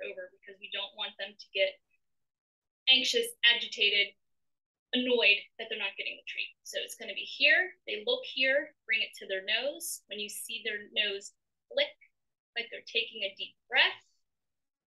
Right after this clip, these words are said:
that's when you'll say, "Yes," and release the treat. Okay? Um, she says to do this for a few times, making sure your dog is comfortable and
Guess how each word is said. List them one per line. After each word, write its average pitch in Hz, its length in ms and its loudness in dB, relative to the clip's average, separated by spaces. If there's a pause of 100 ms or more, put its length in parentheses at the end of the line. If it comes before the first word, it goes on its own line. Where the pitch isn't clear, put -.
(800)
that's 214 240 4
when 220 120 -10
you'll 202 100 -8
say, 196 460 0 (340)
"Yes," - 560 0
and 226 120 0
release 208 420 -6
the - 100 -20
treat. - 300 -12 (1080)
Okay? 262 380 2 (720)
Um, 214 300 0 (800)
she 262 160 -2
says 254 220 4
to 247 80 -8
do 254 120 2
this 247 180 -4
for 226 140 -8
a 226 80 -10
few 370 220 -4
times, 247 540 -2
making 240 320 -4
sure 254 180 0
your 226 180 -6
dog 196 300 2 (160)
is - 400 -6
comfortable 262 600 0 (440)
and 208 280 4